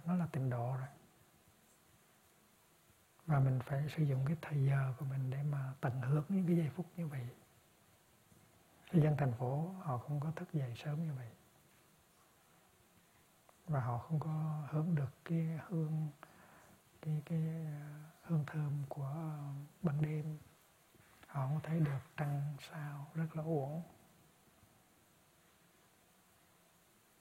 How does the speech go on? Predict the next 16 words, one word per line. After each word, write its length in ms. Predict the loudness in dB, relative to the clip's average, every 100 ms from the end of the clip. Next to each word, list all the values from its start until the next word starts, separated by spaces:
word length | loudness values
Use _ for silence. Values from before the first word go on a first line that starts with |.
| -20 -20 -20 -20 -20 -20 -20 -20 -20 -20 -6
Và 580 | 2 4 4 2 0 0 -2 -2 -4 -6 -8 2
vì 120 | 4
vậy 200 | 4 2
cho 100 | 2
nên, 360 | 0 2 2 2
à, 420 | 0 -2 -4 -6 -10 -20 -20 -20 -20 -20 -20 -20 -20 -20 -18 -2
trong 120 | -2
khi 260 | 2 2 4
mình, 440 | 4 2 2 0
à, 300 | -2 -2 -2 4
đi 200 | 4 4
tới 260 | 2 0 2
cái 100 | 0 0
chỗ 220 | -2 0
rửa 180 | 2 4
mặt, 220 | 2